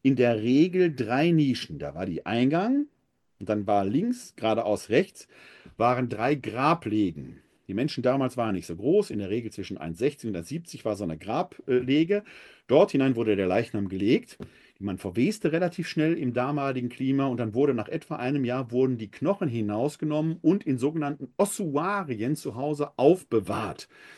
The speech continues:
Solche Ossuarien gräbt man heute noch aus. Äh, das Knochenfragment, das ich Ihnen vorhin aus, äh, Judäa gezeigt habe, aus Israel gezeigt habe, hat man in einem solchen antiken Ossuarium, das ausgegraben wurde, gefunden.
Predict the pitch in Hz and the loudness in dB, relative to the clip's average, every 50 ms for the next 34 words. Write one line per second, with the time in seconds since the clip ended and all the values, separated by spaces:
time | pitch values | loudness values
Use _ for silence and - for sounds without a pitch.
0 | - - - - _ - - 139 - - - 160 - - 120 120 143 180 202 190 | -20 -20 -20 -20 _ 2 2 2 4 4 0 -4 -2 -2 0 2 2 2 2 2
1 | 180 151 131 117 117 139 170 - 147 120 113 139 180 185 156 139 117 - - 135 | 2 2 2 2 2 2 2 2 -2 0 2 2 2 2 0 -6 -6 -4 -2 2
2 | 143 165 180 170 - _ - - - - - _ _ _ _ _ - - 117 127 | 2 2 2 -2 -6 _ -20 -20 -20 -20 -20 _ _ _ _ _ -2 4 6 6
3 | 131 127 127 127 127 - - - 170 214 214 214 170 - 165 151 - 151 156 170 | 8 8 6 6 2 2 2 2 2 2 4 2 -2 -2 -4 -4 0 0 2 2
4 | 170 151 135 156 160 165 - 175 160 160 - - 131 113 - - - - 117 113 | 2 0 0 0 0 0 0 0 -2 -2 0 -2 -6 -6 -6 -6 -2 0 0 0
5 | 110 113 110 135 147 170 180 180 160 147 - - 156 151 - 147 123 127 113 143 | 0 -2 0 0 0 2 0 0 -2 -4 -2 -2 -4 -4 -2 -4 -6 -6 -8 -8
6 | 170 165 - 147 135 131 - - 147 143 - 139 127 - 156 - - 131 135 127 | -10 -8 -6 -4 -4 -4 -4 -4 -6 -4 -4 -6 -6 -6 -8 -6 -2 -2 -2 -2
7 | 131 127 120 117 110 123 147 170 165 - 160 151 156 - 127 127 127 - 165 185 | -2 -2 -2 -2 0 0 0 0 2 0 0 0 0 0 -4 -6 -6 -8 -12 -10
8 | - 156 151 - 123 - 135 113 117 127 147 160 147 147 131 117 113 113 123 - | -10 -8 -8 -8 -8 -6 -6 -4 -4 -2 -4 -2 -2 0 -2 0 -2 -4 -6 -6
9 | - 113 110 - - 127 135 - - 131 120 123 117 117 123 120 107 110 110 113 | -6 -8 -6 -4 -2 -4 -4 -2 -4 -6 -4 -2 -4 -2 -2 -2 -2 -2 -2 0
10 | 117 113 117 - - - 123 123 113 87 | 0 -2 -4 -4 -2 0 0 0 0 -2